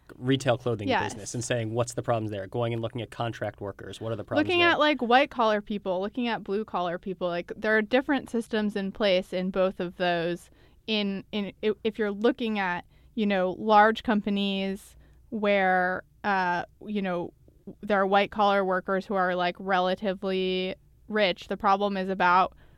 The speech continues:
Speaker 2: reputation. If you look at blue-collar workers, the problem is about money. They're not coming forward because they don't wanna lose their jobs.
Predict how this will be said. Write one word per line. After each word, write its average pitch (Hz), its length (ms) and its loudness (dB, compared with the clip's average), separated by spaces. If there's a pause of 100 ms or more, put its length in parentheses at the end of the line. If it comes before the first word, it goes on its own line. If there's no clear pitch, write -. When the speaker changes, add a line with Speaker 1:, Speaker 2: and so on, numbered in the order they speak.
(140)
Speaker 2:
reputation. 208 840 0
If 208 140 -8
you 233 100 2
look 262 160 2
at 202 140 2
blue-collar 233 520 4
workers, 196 380 -2
the 208 80 -4
problem 185 380 0
is 185 80 -4
about 180 260 0
money. 180 400 -4
They're 190 160 -4
not 190 180 0
coming 208 240 -4
forward 208 380 0
because 185 500 -2
they 185 200 -4
don't 185 120 -2
wanna 180 220 -6
lose 180 160 -8
their - 140 -8
jobs. - 560 -6